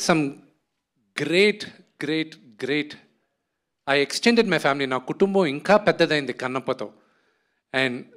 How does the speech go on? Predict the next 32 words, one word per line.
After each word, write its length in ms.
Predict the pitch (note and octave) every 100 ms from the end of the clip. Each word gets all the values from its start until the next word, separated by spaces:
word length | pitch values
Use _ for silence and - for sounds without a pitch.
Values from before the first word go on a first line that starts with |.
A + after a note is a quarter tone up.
| -
శరత్ 380 | - C#3 D3+ D#3
uncle, 300 | C#3+ C3 G#2+ - _ _ _ _ _ C3+
it 40 |
starts 380 | - D3 C3+ C#3
with 180 | C3 C#3
you. 180 | B2 F#2+ - _ _ _ _
ముఖేష్ 360 | C3 D3+ C#3+ D3
uncle, 480 | C3 B2+ A#2+ G#2+ B2+
ముఖేష్ 300 | A#2 C#3 -
సింగ్ 180 | C3+
sir, 180 | B2 B2+
everybody, 1080 | A2+ C#3+ F3+ F3+ - E3+ - C#3+ C#3+ C#3 D3
every 400 | D#3 D3+ E3 D#3 C3
one 120 | C#3
of 140 | C#3 A#2+
them, 100 | G2+ - _ _ _ _ _
everyone, 460 | D3+ E3+ D#3+ D#3+ D3
మధు 320 | C3+ C3+ D#3
గారు, 160 | D3 C#3+
everybody, 720 | D#3+ F#3+ E3+ E3 D#3 D3+ C3+
సురేఖవాణి 600 | - C#3 D#3+ E3 E3 D#3+
గారు, 180 | E3 E3+
everybody, 1000 | E3 G#3+ G#3+ - A3 - - C#3+ D3 C3+ - - _ _ _
పేరు 200 | C#3+ E3
పేరున 200 | F3 F3
చెప్పాలంటే 800 | E3+ C#3+ C3+ D3+ D3 C#3 F3+ E3+
it 160 | D#3 C3+
will 80 | C#3+
take 200 | D3 B2+
a 40 |
long 440 | A2 A2 B2 D3
time. 260 | D3 C3